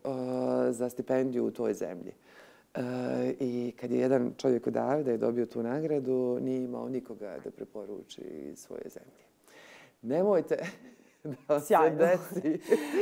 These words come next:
Speaker 1: I on
Speaker 2: Odličan
Speaker 1: živi s
Speaker 2: primjer.
Speaker 1: tim i ide na
Speaker 2: I misli da je to
Speaker 1: spavanje i,
Speaker 2: normalno.
Speaker 1: i budi se i dobija nagrade i dalje i vrlo je, e,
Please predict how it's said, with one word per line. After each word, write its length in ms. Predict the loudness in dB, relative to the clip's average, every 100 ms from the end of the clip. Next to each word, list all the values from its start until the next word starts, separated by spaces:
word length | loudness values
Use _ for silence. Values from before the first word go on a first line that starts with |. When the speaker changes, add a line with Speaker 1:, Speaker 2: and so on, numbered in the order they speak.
| 4
Speaker 1:
I 100 | 10
on 60 | 10
Speaker 2:
Odličan 240 | 10 8 6
Speaker 1:
živi 160 | 8
s 120 | 8 8
Speaker 2:
primjer. 20 |
Speaker 1:
tim 300 | 8 8 6 0 -6 -2 4
i 60 | 6
ide 220 | 8 8
na 80 | 6
Speaker 2:
I 20 |
misli 140 | 2
da 60 | 4
je 60 | 6
to 60 |
Speaker 1:
spavanje 360 | 6 4 4 2
i, 40 |
Speaker 2:
normalno. 280 | 0 -2 -2
Speaker 1:
i 40 | -2
budi 500 | 2 4 4 2 0
se 260 | 0 0 0 -6 -12 -2
i 340 | 2 4 4 6
dobija 380 | 6 8 6
nagrade 460 | 4 2 4 6 4
i 40 |
dalje 500 | 4 4 6 8 8
i 40 | 6
vrlo 280 | 4 4 6
je, 220 | 4
e, 80 | 2